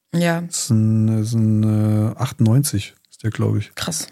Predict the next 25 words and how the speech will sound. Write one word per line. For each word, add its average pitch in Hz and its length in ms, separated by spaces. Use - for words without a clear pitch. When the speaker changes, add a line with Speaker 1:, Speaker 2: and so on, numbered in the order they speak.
Speaker 1:
schon - 220
so 190 60
Speaker 2:
Ja, 120 80
Speaker 1:
alt. 107 280
Speaker 2:
achtundneunzig, 120 480
aber 107 140
super, 101 420
also 101 160
super 101 380
witziger 98 320
Film. 98 320
Speaker 1:
Dann 254 360
pack 247 380
ich 240 340
einen 190 580
anderen 196 500
Film 156 480
drauf. 160 500
Ich - 140
glaub, - 200
das 247 120
ist - 120
sogar 202 220
ein 202 80
Film, 247 640